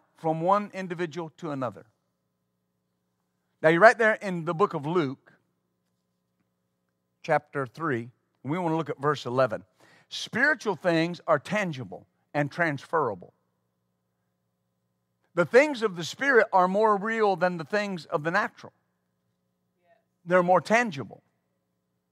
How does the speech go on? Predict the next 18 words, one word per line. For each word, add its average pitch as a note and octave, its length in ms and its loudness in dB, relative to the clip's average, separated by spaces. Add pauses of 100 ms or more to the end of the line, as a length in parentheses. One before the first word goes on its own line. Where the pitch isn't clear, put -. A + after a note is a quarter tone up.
(680)
And F3 200 4
they G3+ 280 6
are F3+ 480 8 (340)
transferable. E3 1000 2 (2750)
Hallelujah. D#3 600 0 (340)
The F#3 100 2
word B3 420 10
impart A3 680 4
is E3+ 180 -6
used G3 240 -10
twice G#3 400 2
in F3+ 160 -10
the F3 60 -8
New F#3 140 -8
Testament. C3 500 -6 (340)
And F3 180 4
in E3+ 100 -2
both A3+ 280 6